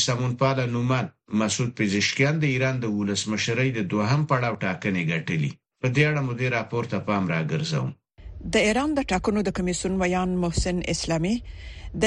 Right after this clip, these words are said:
Speaker 2: ایران د دولتي تلویزیون له لارې اعلان وکړ چې پخوانی د زړه جراح پزشکیان درې پنځوس اعشاریه اووه په سلو کې رایې ګټلې او د رایو شمیر یې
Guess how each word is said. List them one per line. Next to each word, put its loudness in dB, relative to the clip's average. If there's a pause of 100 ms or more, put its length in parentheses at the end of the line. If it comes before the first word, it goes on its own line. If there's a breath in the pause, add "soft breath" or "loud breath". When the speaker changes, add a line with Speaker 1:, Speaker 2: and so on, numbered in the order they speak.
Speaker 2:
ایران 2 (320)
د 2 (120)
دولتي 0 (100)
تلویزیون 2 (100)
له 2
لارې 2
اعلان 0
وکړ 0 (100)
چې -2
پخوانی 0 (120)
د 0 (100)
زړه -2
جراح 0 (440 loud breath)
پزشکیان 0 (580 loud breath)
درې 4
پنځوس 2 (160)
اعشاریه 2
اووه 2
په 2
سلو 0
کې 0
رایې 2
ګټلې 2 (520 loud breath)
او 4 (120)
د 4 (120)
رایو 2
شمیر 2
یې 2